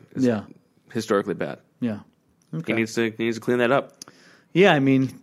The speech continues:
Speaker 2: you wanna, i-, i-, it's like if this offense could just
Speaker 1: Get out of its own way?
Speaker 2: Yeah, like, avoid the sacks.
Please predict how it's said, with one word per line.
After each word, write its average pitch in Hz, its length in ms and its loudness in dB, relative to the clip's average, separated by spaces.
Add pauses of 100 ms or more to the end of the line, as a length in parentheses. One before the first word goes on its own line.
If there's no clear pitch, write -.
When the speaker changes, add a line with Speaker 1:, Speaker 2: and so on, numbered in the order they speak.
Speaker 2:
you 139 160 4
wanna, 151 260 4
i-, 143 280 4
i-, 151 560 2 (140)
it's 160 240 2
like 165 360 2
if 156 200 2
this 165 260 2
offense 175 460 2
could 147 180 2
just 139 460 2 (1400)
Speaker 1:
Get 110 120 -8
out 110 120 -2
of 107 80 -6
its 110 100 -6
own 113 160 -2
way? 123 220 2
Speaker 2:
Yeah, 127 280 2
like, 127 200 -2
avoid 147 360 4
the 196 80 6
sacks. 165 580 2